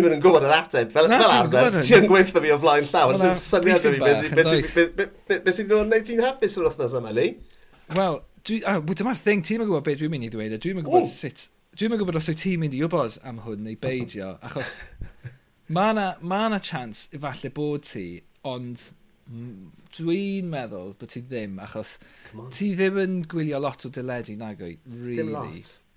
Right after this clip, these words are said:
Speaker 2: Ti'n gwylio stuff ar catch-up.
Speaker 1: Yndw.
Speaker 2: A ti'n gwbod,
Speaker 1: Beth,
Speaker 2: a
Speaker 1: beth
Speaker 2: pethe
Speaker 1: ti'n mynd i
Speaker 2: fel 'na.
Speaker 1: rhoi rhywbeth absolutely gwarthus na,
Speaker 2: A
Speaker 1: yndw?
Speaker 2: ti'n,
Speaker 1: Ti'n
Speaker 2: a
Speaker 1: gwbod?
Speaker 2: ti'n, ti'n, ti'n kind of dilyn Love Island oherwydd y merched yn
Speaker 1: Aha,
Speaker 2: ti, right?
Speaker 1: yndw.
Speaker 2: Ti, so ti'n kind of ymwybodol o beth sy'n digwydd ar, ar hynny pan mae hynny ymlaen.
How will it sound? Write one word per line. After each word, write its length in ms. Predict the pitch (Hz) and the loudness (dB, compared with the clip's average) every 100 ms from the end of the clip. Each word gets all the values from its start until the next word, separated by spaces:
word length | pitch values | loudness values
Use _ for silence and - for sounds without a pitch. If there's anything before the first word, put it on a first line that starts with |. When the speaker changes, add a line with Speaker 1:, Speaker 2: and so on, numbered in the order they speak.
| _ | _
Speaker 2:
Ti'n 160 | - 175 | -6 -2
gwylio 320 | 190 190 160 | 0 0 -2
stuff 320 | - - 135 | -4 -8 -8
ar 80 | 127 | -8
catch-up. 640 | - 139 127 - 110 - _ _ _ - | -8 -12 -10 -10 -10 -12 _ _ _ -12
Speaker 1:
Yndw. 300 | 135 123 117 | -10 -8 -6
Speaker 2:
A 60 | 139 | -6
ti'n 140 | 135 | -8
gwbod, 220 | 107 90 92 | -12 -10 -4
Speaker 1:
Beth, 220 | 120 - | -4 -6
Speaker 2:
a 120 | 120 117 113 | -12 -12 -2
Speaker 1:
beth 220 | 175 175 | -2 0
Speaker 2:
pethe 60 | 117 | 0
Speaker 1:
ti'n 80 | 190 | 4
mynd 80 | |
i 80 | 165 | 6
Speaker 2:
fel 0 | |
'na. 40 | 170 | 8
Speaker 1:
rhoi 80 | 160 | 6
rhywbeth 300 | 151 160 - - | 4 0 0 -6
absolutely 560 | 180 - - 185 170 | -6 -4 -2 0 0
gwarthus 680 | 147 165 151 135 - 143 - 131 | 0 0 0 0 -6 -6 -4 -6
na, 120 | 113 | -4
Speaker 2:
A 80 | 123 | -4
Speaker 1:
yndw? 240 | 135 160 | 0 0
Speaker 2:
ti'n, 140 | 175 156 | 2 0
Speaker 1:
Ti'n 100 | 131 | -2
Speaker 2:
a 120 | 147 | -2
Speaker 1:
gwbod? 220 | 165 156 - | 0 0 0
Speaker 2:
ti'n, 400 | 170 156 151 151 - - | 0 0 -2 -6 -10 -12
ti'n, 400 | 156 180 165 160 147 _ | -8 -6 -4 -6 -8 _
ti'n 240 | - - 180 | -12 -8 -8
kind 320 | - 208 214 | -4 -2 -2
of 80 | 165 | -2
dilyn 320 | 160 139 135 | -2 0 0
Love 240 | 139 131 113 | -2 -2 -4
Island 320 | 107 101 107 | -4 -6 -6
oherwydd 460 | 107 117 113 107 104 | -6 -6 -6 -8 -8
y 140 | - 127 | -12 -10
merched 540 | 120 107 - 98 104 - | -8 -8 -8 -8 -12 -8
yn 80 | |
Speaker 1:
Aha, 300 | 117 117 135 175 | -4 -2 -2 -4
Speaker 2:
ti, 140 | 190 | -6
right? 220 | 101 127 | -8 -4
Speaker 1:
yndw. 100 | 147 170 - | -4 -6 -8
Speaker 2:
Ti, 180 | 147 | -8
so 160 | 113 143 | -6 -8
ti'n 140 | 151 165 | -6 -4
kind 100 | 151 | -4
of 80 | |
ymwybodol 560 | 147 151 143 143 131 127 | -2 -4 -2 -2 -2 -4
o 60 | 127 | -4
beth 140 | 127 | -6
sy'n 80 | 127 | -6
digwydd 300 | 123 123 113 | -6 -6 -6
ar, 140 | 113 104 | -8 -8
ar 160 | 117 113 | -10 -8
hynny 160 | 113 | -10
pan 140 | 104 113 | -10 -10
mae 140 | 104 | -8
hynny 100 | 107 | -8
ymlaen. 360 | 95 90 95 | -8 -10 -10